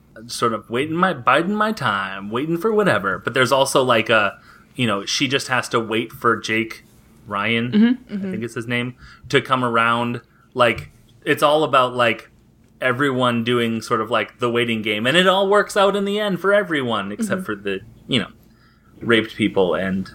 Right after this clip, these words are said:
Speaker 1: uh,
Speaker 3: Yeah.
Speaker 1: anyways.
Speaker 2: Yeah.
Speaker 1: Um, so then in, <laughs> in the, um, in the music video for this, it says, Samantha Fox is performing to a packed crowd wearing ripped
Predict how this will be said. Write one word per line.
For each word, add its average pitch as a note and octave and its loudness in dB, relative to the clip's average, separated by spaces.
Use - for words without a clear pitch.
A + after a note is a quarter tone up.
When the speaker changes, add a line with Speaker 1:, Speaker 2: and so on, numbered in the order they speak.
Speaker 1:
uh, G2 2
Speaker 3:
Yeah. F#3 -2
Speaker 1:
anyways. A#2+ 0
Speaker 2:
Yeah. B2 -2
Speaker 1:
Um, F#3+ 4
so G#3+ 0
then G3+ 0
in, G#3 4
<laughs> E5 -8
in G3 2
the, F3 0
um, C#3 0
in D#3+ 0
the D#3+ 2
music F#3+ 2
video E3+ 4
for - -10
this, E3 -2
it C#3 -4
says, C3 0
Samantha D#3 -2
Fox D3+ 2
is C3 -6
performing C#3+ -4
to D3 -4
a B2+ -2
packed C#3 -2
crowd B2 0
wearing A#2+ 2
ripped - -4